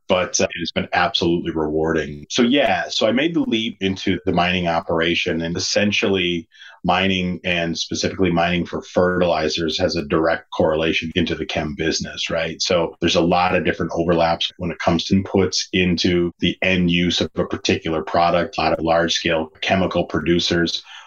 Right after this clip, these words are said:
also have downstream businesses that sit into the fertilizer space. So there's a lot of correlations there. What we ended up doing at my previous company, Sirius Minerals, was nothing short of amazing in the sense that not a lot of new greenfield fertilizer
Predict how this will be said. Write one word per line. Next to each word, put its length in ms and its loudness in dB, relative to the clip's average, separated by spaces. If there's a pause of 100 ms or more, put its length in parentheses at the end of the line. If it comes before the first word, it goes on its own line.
(100)
also 360 2
have 480 0
downstream 520 0
businesses 640 -2
that 160 -4
sit 240 0
into 160 -2
the 100 -6
fertilizer 640 0
space. 400 0
So 240 0 (340)
there's 120 4
a 60 6
lot 300 4
of 80 -8
correlations 720 0
there. 440 0
What 180 2
we 220 2
ended 200 0
up 220 -2
doing 400 0
at 160 -6
my 140 0
previous 340 2
company, 300 -2
Sirius 480 0
Minerals, 440 0
was 220 0
nothing 320 2
short 220 0
of 80 -2
amazing 480 0
in 80 -2
the 80 -2
sense 340 0
that 240 0
not 340 2
a 60 2
lot 400 0
of 140 -4
new 640 2
greenfield 800 0
fertilizer 720 0